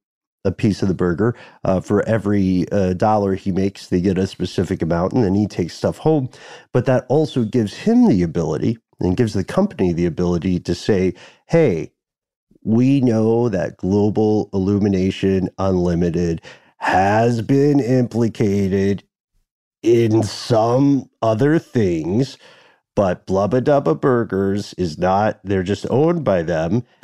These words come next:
And, you know, guys, it's me. I'm, I'm Noel. I, I'm a, I'm a small town guy just like you, you know? I go to the same car wash.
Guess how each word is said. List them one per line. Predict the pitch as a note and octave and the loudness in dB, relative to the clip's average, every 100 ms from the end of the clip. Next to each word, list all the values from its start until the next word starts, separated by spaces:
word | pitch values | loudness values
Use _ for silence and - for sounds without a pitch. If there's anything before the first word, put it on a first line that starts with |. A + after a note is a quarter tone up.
| - | -6
And, | G2+ G2 G2+ G#2 | -2 0 0 0
you | B2 | 0
know, | G#2+ G2+ | 0 0
guys, | - E3 F3 A#2+ | 0 0 0 -2
it's | B2 - | -4 0
me. | E3 A3 B2+ - _ _ _ _ _ _ _ _ _ - | 2 2 0 -6 _ _ _ _ _ _ _ _ _ 0
I'm, | C#3 F3 | 2 2
I'm | C3+ E3+ | 2 4
Noel. | D#3+ F#3 F3 - | 4 4 2 0
I, | A2+ F3 D#3 - | 0 2 0 0
I'm | C#3 E3+ | 0 2
a, | F#3 | 2
I'm | D3 G3+ | 2 0
a | |
small | A3 - D3 E3+ | -4 -2 0 2
town | G3+ F#3+ | 2 2
guy | F#3 G3 G3+ | 2 2 2
just | G#3+ - | -2 0
like | A3 G#3+ | 0 2
you, | A#3+ C#4+ - - | 2 2 0 0
you | C3+ | 2
know? | B2+ F3+ - - | 4 2 -4 -4
I | F#3 | 0
go | A3 A3 | 2 2
to | D#3+ | 2
the | B2 | 2
same | - B2 G#2+ | 2 0 0
car | - G#2+ | 0 0
wash. | G2+ G#2+ E3+ - | 2 0 0 -4